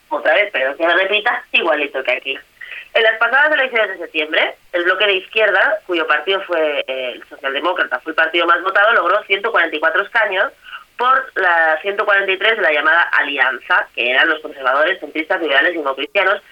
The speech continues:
y sesenta y dos diputados de la ultraderecha, que se llama Demócratas de Suecia. ¿No os habéis fijado nunca que los partidos cada vez que ponen popular, eh, democracia,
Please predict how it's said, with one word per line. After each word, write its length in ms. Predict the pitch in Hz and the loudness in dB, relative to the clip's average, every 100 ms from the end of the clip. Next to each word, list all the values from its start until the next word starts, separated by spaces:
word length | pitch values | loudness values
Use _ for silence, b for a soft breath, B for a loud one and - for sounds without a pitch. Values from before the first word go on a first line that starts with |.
| B _ | B _
y 160 | 320 359 | -2 -2
sesenta 400 | 262 208 185 175 | -2 -4 0 0
y 40 | |
dos 180 | 175 196 | 0 -2
diputados 420 | 196 196 160 175 175 | -4 -2 0 2 2
de 80 | |
la 80 | 147 | 0
ultraderecha, 720 | 143 139 123 131 - 175 - - | 0 0 0 0 -2 -4 -4 -6
que 80 | - | -6
se 60 | |
llama 300 | 135 143 - - 160 | -2 0 0 -2 -6
Demócratas 580 | 151 151 165 160 160 | -4 0 0 0 0
de 80 | 180 | -2
Suecia. 400 | - 120 - 113 B B - | -8 -8 -6 -6 B B -2
¿No 80 | - | 2
os 60 | |
habéis 220 | 554 415 | 2 2
fijado 300 | 392 - 160 | 0 0 0
nunca 280 | 160 160 147 | 0 -2 -2
que 60 | 147 | 0
los 140 | 156 | -2
partidos 380 | 160 147 180 170 | -2 -2 0 0
cada 180 | 165 156 | 2 2
vez 120 | 170 | 2
que 120 | 170 | 0
ponen 360 | 160 170 160 151 b b _ | 0 0 0 -4 b b _
popular, 640 | - - 175 175 180 151 - _ _ _ | -6 -2 0 2 2 2 -4 _ _ _
eh, 600 | 185 180 156 151 151 151 151 | 0 2 2 2 0 -2 -2
democracia, 880 | 175 170 165 185 175 - 143 110 | -2 -2 2 2 0 -4 -6 -6